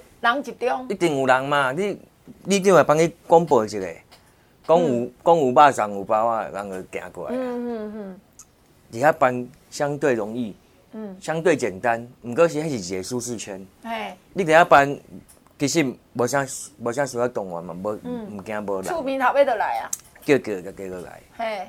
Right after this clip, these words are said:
Speaker 2: 可是呢，我感觉讲，因为阮少年人吼，要伫迄，迄个区域啊，迄种都市密集区摆票，相对容易。
Speaker 1: 嗯。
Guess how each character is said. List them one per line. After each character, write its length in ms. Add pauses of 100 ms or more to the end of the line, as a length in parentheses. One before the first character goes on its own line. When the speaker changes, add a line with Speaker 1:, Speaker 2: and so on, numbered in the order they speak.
(100)
Speaker 2:
可 80
是 200
呢， 360
我 100
感 120
觉 140
讲， 320 (140)
因 100
为 140
阮 200
少 200
年 260 (460)
人 260
吼， 300 (500)
要 100
伫 40
迄， 280 (120)
迄 80
个 100
区 300
域 80
啊， 200
迄 120
种 240 (160)
都 160
市 260 (160)
密 180
集 200
区 360 (300)
摆 180
票， 220 (280)
相 200
对 140
容 200
易。 180 (240)
Speaker 1:
嗯。 240